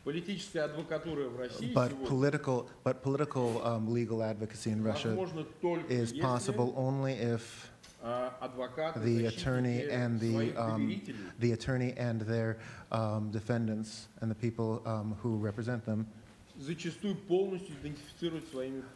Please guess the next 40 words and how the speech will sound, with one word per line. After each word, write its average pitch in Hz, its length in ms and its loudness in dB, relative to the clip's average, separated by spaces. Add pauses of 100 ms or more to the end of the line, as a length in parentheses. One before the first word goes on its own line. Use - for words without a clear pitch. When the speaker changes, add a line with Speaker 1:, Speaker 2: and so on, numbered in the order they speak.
(280)
Speaker 1:
подзащитными 135 720 -6
их 135 180 -10
интересами 139 600 -4
и 120 40 -6
политическими 120 540 -10
Speaker 2:
um, 120 60 -10
Speaker 1:
взглядами. 113 260 2
Speaker 2:
completely 127 680 2
identify 117 760 0 (240)
their 113 180 2
common 117 380 0
interests 104 420 -2
of 95 160 -6
the 98 100 -2
lawyers 107 440 0
and 104 260 -2
the 101 100 -6
defendants. - 680 -4 (220)
Speaker 1:
Мы, 165 160 0
как, 170 440 -4
э, 139 220 0
Speaker 2:
We, 117 240 4
Speaker 1:
адвокаты, 120 360 0
Speaker 2:
as 113 180 2
Speaker 1:
являемся 113 100 -2
Speaker 2:
lawyers, 127 560 8
Speaker 1:
частью 185 320 -2
политического 151 600 -4
Speaker 2:
are 120 240 4
Speaker 1:
протеста 135 180 -2
Speaker 2:
part 123 160 4
Speaker 1:
в - 60 -4
Speaker 2:
of 110 80 0
a 117 80 2
Speaker 1:
России. - 100 -6
Speaker 2:
po-, - 200 -4
political 127 420 2
protest 110 480 -4
in 104 80 2
Russia. 98 320 -2